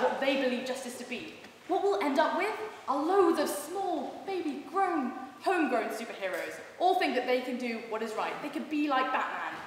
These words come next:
This will only end in chaos, where the police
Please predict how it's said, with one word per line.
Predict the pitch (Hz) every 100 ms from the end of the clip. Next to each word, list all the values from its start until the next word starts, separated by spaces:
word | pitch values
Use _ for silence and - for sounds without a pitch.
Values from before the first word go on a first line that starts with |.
| - - - -
This | 320 330
will | 359 -
only | 269 294 349 349 -
end | 233 226 226 - -
in | 247 233 -
chaos, | - 277 202 - - - - - -
where | 254
the | 247
police | - 359